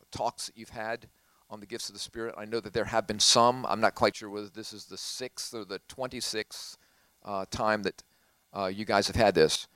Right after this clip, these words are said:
But verse seven, um,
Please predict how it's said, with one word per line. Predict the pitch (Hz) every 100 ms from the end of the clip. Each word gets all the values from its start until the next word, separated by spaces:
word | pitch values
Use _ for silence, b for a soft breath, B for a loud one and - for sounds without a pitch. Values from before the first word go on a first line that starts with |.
| b
But | 123 -
verse | 196 202
seven, | 185 135 87 57 _ _ _ _ _ _ _ _ _ _ _ _ _ _ _ _ _ _ _ _ _ _ _ _ _ _ _ -
um, | - 50 -